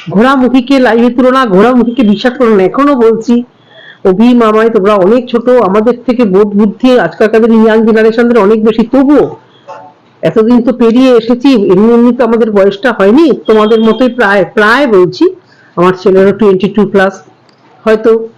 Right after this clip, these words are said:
তোমাদেরই থেকে বয়-, মানে, বয়সে একটু ছোট বড় আমার তো ছেলে মেয়ে, সেই ক্ষেত্রে দাঁড়িয়ে তোমাদের থেকে অনেকটাই বড় আমরা।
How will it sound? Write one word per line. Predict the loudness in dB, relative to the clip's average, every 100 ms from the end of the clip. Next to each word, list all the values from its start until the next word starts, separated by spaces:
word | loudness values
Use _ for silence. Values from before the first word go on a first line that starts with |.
| -18 -8 -4
তোমাদেরই | -2 0 0 0 -2 -4 _ -6 -4
থেকে | -2 -2
বয়-, | 0 0 0
মানে, | 0 0
বয়সে | 0 0 0
একটু | -4 -4 -6 -4 -4
ছোট | -2 -2
বড় | 0 2 2
আমার | 2 -2
তো | -2
ছেলে | -4 0 0
মেয়ে, | 0 0
সেই | 0 0
ক্ষেত্রে | -4 -2 -2 -4 -6 -20 -16 -6
দাঁড়িয়ে | -2 0 -2
তোমাদের | 0 0 -2 -2
থেকে | -2 0
অনেকটাই | 0 -2 -2 0
বড় | 0 2 0
আমরা। | 0 -2 -6